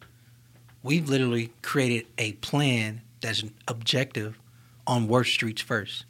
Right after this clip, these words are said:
So last year, the council approved a half a million dollars separate from any funding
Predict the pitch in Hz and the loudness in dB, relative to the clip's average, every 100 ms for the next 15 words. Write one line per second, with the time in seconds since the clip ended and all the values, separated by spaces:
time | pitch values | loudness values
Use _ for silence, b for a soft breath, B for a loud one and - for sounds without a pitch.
0 | - - b b b b b b - - | -20 -20 b b b b b b -20 -12
1 | 117 113 123 226 214 - 117 110 107 - | -10 -2 0 2 2 2 0 -2 -6 -2
2 | 139 139 123 117 - - 131 110 104 - | -2 0 -2 -4 -6 -2 0 0 -2 -4
3 | 123 135 131 127 127 127 117 113 117 104 | 0 0 0 -2 -2 -2 -2 0 0 -2
4 | 107 - 135 139 - 120 120 117 107 - | -2 0 0 -2 -6 -4 -2 -2 -4 -4
5 | 127 113 113 | -4 -4 -8